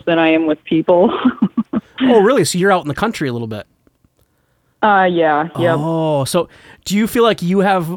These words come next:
Speaker 2: more snake issues where you're at than I would have living in, like, Tampa Bay?
Speaker 1: Uh,
Speaker 2: You would think so,
Speaker 1: well,
Speaker 2: right?
Speaker 1: see, the weird thing about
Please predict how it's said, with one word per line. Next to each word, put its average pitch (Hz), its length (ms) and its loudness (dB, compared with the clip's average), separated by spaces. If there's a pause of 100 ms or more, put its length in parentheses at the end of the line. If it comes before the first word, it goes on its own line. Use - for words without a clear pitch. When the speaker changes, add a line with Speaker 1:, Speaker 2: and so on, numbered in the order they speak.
(140)
Speaker 2:
more 170 220 0
snake 160 340 -6
issues 160 340 -4
where 143 140 -2
you're 147 160 -2
at 165 160 -2
than 143 140 -4
I 139 180 -2
would 143 260 -2
have 143 380 -2
living 139 260 -4
in, 135 160 -2
like, 117 260 -8
Tampa 135 280 -6
Bay? 131 320 -6 (1700)
Speaker 1:
Uh, 180 840 2 (380)
Speaker 2:
You 220 120 -2
would 180 100 0
think 214 160 0
so, - 120 2
Speaker 1:
well, 247 80 4
Speaker 2:
right? - 240 0
Speaker 1:
see, 302 60 0
the 269 100 0
weird 269 300 0
thing 320 180 0
about 247 340 0